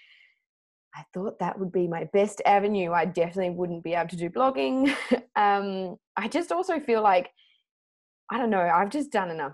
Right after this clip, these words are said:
dumb shit really through my, um, <laughs> years. Um, so hopefully if you're listening, you can just avoid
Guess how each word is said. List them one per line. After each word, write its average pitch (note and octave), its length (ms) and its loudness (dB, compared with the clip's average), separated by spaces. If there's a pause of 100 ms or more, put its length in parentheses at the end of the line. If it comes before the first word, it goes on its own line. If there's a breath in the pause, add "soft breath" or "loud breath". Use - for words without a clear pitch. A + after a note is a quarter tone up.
dumb D3 180 -8
shit D3 260 -10
really D3+ 320 -6
through D#3+ 240 -10
my, D#3 320 -8 (320)
um, D#3 520 -6 (100)
<laughs> - 120 -20
years. F3 500 -6 (680 loud breath)
Um, G#3 560 -2
so G3+ 220 2
hopefully C4 320 -2
if A#3+ 80 -2
you're F#3+ 120 -2
listening, F3+ 460 -2
you G3+ 140 -2
can F3+ 100 -6
just E3+ 160 -12
avoid C#3+ 380 -4